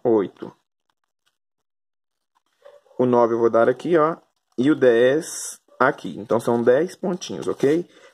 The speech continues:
Tenta dar os pontos todos do mesmo tamanho, pra que o franzido fique bonito, ó. Puxo a minha linha com cuidado. Eu gosto de fazer assim, ó. Tá vendo esse dedo aqui, ó? Esse dedo eu coloco aqui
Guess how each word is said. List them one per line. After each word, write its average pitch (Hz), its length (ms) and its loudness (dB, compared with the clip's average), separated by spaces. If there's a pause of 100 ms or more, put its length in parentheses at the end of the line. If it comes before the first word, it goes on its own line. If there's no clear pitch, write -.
(100)
Tenta 190 240 0
dar 160 140 6
os 143 140 0
pontos 139 320 -2
todos 175 340 4
do 143 120 -4
mesmo 127 280 0
tamanho, 143 640 -2 (880)
pra 135 180 4
que 143 140 -2
o 143 60 0
franzido 139 580 -2
fique 147 420 -6
bonito, 135 920 0
ó. 117 160 4 (280)
Puxo 135 260 0
a 127 40 0
minha 120 180 2
linha 117 200 0
com 120 180 -2
cuidado. 139 720 0 (1080)
Eu 180 180 4
gosto 160 240 4
de - 60 -18
fazer 151 240 2
assim, 160 220 -2
ó. 110 200 0 (220)
Tá 120 100 2
vendo 139 160 0
esse 135 160 -2
dedo 117 180 2
aqui, 139 220 0
ó? 135 300 4
Esse 120 220 -4
dedo 117 240 2
eu 120 40 -2
coloco 120 260 2
aqui 139 420 -6